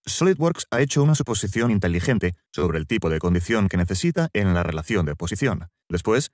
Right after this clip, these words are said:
usted sigue agregando relaciones de posición hasta que el componente está fijo y puede ver lo fácil y rápido que resulta este proceso. Para acelerarlo aún más, puede utilizar relaciones de posición inteligentes. Si mantiene pulsada la tecla Alt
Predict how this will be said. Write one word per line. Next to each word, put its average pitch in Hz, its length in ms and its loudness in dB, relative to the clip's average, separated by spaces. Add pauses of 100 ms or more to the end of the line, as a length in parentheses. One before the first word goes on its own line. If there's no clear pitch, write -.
usted 98 440 -2
sigue 131 320 0
agregando 101 400 2
relaciones 87 480 -2
de 85 80 -4
posición 160 500 0 (220)
hasta 104 200 -4
que 98 80 -2
el 92 80 2
componente 101 580 2
está 95 220 -2
fijo 143 380 2 (100)
y - 100 -6
puede 98 200 2
ver 90 180 0
lo 82 100 0
fácil 170 440 0
y - 80 -2
rápido 95 500 -2 (100)
que 107 100 -2
resulta 95 400 0
este 80 180 -6
proceso. 151 420 -2 (280)
Para 104 220 2
acelerarlo 120 720 2
aún 110 300 2
más, - 280 -2 (120)
puede 143 160 2
utilizar 120 420 2
relaciones 92 460 0
de 92 100 -4
posición 107 560 0
inteligentes. 87 840 0 (240)
Si 120 120 0
mantiene 104 420 4
pulsada 117 400 0
la 87 80 0
tecla 90 380 -2
Alt 87 340 -4